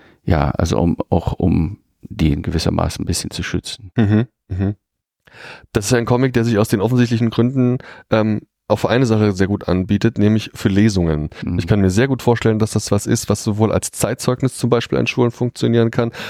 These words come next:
Speaker 2: was aber auch mit dem Aspekt des, äh, Nichtvergessens und des, äh, auf meinetwegen Aufarbeitens und eben auch des Warnen vor Rechtsruck meinetwegen
Speaker 1: Mhm.
Speaker 2: auch, ähm, sich sehr gut eignen würde, um es an beispielsweise Schulen und anderen Institutionen zu zeigen. Ist das angedacht? Ist das ein Plan, hier Lesungen zu machen?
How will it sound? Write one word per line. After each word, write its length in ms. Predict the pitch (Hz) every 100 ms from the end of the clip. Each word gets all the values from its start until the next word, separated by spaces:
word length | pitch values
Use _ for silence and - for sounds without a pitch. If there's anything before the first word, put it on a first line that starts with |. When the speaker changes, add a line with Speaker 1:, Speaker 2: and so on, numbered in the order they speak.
| -
Speaker 2:
was 180 | - 117
aber 160 | 117 107
auch 160 | 107
mit 140 | 117 113
dem 120 | 117
Aspekt 520 | 90 - - 98 -
des, 260 | 101 - - - - -
äh, 160 | 101 87
Nichtvergessens 800 | 113 - 110 104 110 110 107 -
und 240 | 101 95
des, 200 | 101 -
äh, 20 |
auf 280 | 101 80 107
meinetwegen 280 | 107 101 98
Aufarbeitens 640 | 110 107 110 110 110 110
und 140 | 113 113
eben 180 | 123 -
auch 140 | 104
des 240 | 120 107
Warnen 320 | 98 113 113 107
vor 280 | - 107
Rechtsruck 520 | 101 110 - 104 104 104
meinetwegen 480 | 101 101 104 104
Speaker 1:
Mhm. 80 | 107
Speaker 2:
auch, 180 | 104 117 - - - -
ähm, 380 | 107 107 107 104 _ - _
sich 160 | 104 113
sehr 140 | -
gut 140 | 147 127
eignen 320 | 90 104 98
würde, 160 | 101 104
um 160 | 117
es 120 | 127 107
an 100 | 104
beispielsweise 460 | 107 - 107 101
Schulen 300 | - 117 117
und 100 | 107
anderen 320 | 87 113 107 101
Institutionen 540 | 101 - 101 110 104
zu 100 | -
zeigen. 360 | - 95 117 139
Ist 180 | - 143
das 100 | -
angedacht? 460 | 120 151 139 -
Ist 120 | - -
das 120 | -
ein 80 | 123
Plan, 260 | - 117
hier 100 | 123
Lesungen 280 | 110 120 147
zu 120 | -
machen? 300 | 147 147 170